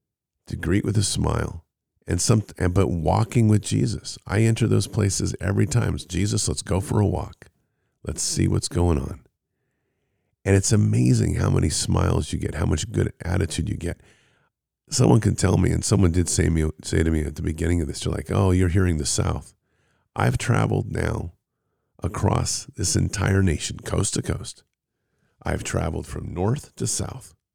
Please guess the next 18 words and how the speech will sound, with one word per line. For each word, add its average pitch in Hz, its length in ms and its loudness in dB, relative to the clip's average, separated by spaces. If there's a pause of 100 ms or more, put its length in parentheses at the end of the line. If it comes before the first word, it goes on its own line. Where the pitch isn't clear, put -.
(960)
I've 80 160 -2
traveled 82 340 0
all 87 160 2
the 104 80 4
way 104 120 6
up 98 100 0
the - 120 -2
Eastern 92 280 0
Seaboard. 87 580 0 (1400)
I've - 160 0
traveled 85 560 2 (220)
into 98 340 2
the 95 100 4
Northeast, 92 600 2
which - 200 -2
is, 73 340 -2 (680)
it 73 120 -4
had, 80 220 -2